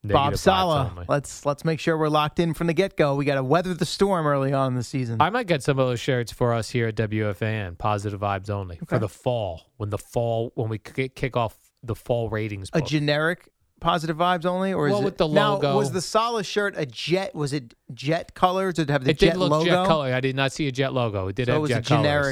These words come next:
Speaker 1: colors.
Speaker 2: Positive Vibes Only. It just
Speaker 1: Yeah.
Speaker 2: happened to be Jet colors, but it's not
Speaker 1: I
Speaker 2: a
Speaker 1: believe
Speaker 2: Jet
Speaker 1: so.
Speaker 2: issued.
Speaker 1: Not yet.
Speaker 2: Okay.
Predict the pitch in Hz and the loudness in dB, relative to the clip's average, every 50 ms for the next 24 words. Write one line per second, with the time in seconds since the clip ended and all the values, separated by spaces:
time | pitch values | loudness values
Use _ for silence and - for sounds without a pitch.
0 | 123 - - - - 139 139 135 123 131 123 127 123 110 110 123 120 117 113 113 | -4 -6 -4 -2 0 0 0 0 -2 -2 -2 -4 -4 -2 -2 0 0 0 -2 -2
1 | 113 127 127 123 120 117 - - 127 117 127 127 95 92 127 120 110 127 117 - | -2 -2 -2 -2 -4 -6 -6 -4 0 2 2 2 2 0 -4 -4 -4 -6 -4 -4
2 | 139 120 113 - - 117 - 107 127 - - - 143 139 - - 165 160 147 131 | -4 -4 -4 -6 -8 -8 -8 -10 -12 -8 -4 -2 -2 -2 0 0 0 2 2 2
3 | 107 104 - - 151 - 98 90 - 147 127 - - 139 135 123 117 113 107 110 | 0 0 2 0 0 0 -2 -2 -4 -4 -4 -4 -4 -4 -4 -4 -4 -6 -8 -10
4 | 98 - 123 117 113 117 117 107 104 95 90 - - 120 - - - | -8 -4 -2 -2 -2 -2 -2 -4 -4 -4 -4 -6 -8 -8 -6 -8 -12